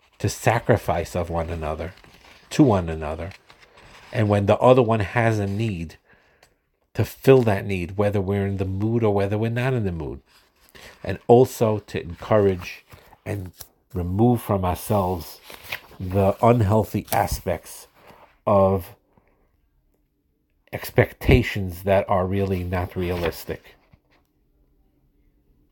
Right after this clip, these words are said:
It's also important to try to motivate yourselves, each one of you,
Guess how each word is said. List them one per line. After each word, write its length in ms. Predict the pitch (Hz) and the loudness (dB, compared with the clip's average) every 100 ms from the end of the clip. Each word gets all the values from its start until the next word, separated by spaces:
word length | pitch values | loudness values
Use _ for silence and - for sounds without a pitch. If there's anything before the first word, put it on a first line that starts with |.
| _ _ - - - - - | _ _ -18 -18 -16 -20 -6
It's 180 | 95 - | -6 2
also 400 | 139 139 - 131 | 6 6 4 2
important 680 | 127 - 110 - 104 101 - _ _ _ _ _ _ _ | 0 0 -2 -2 -10 -12 -18 _ _ _ _ _ _ _
to 120 | - 107 | -12 -12
try 420 | - 127 117 123 | -2 4 6 6
to 120 | 117 | 2
motivate 800 | 101 101 110 113 101 90 87 - | 0 0 2 2 0 -2 -8 -10
yourselves, 720 | 82 - 85 - - - - _ _ _ _ _ | -14 -12 -12 -12 -16 -20 -20 _ _ _ _ _
each 240 | 123 120 120 | -6 -4 2
one 220 | 113 107 | 2 2
of 120 | 87 | -2
you, 220 | 80 71 | -4 -10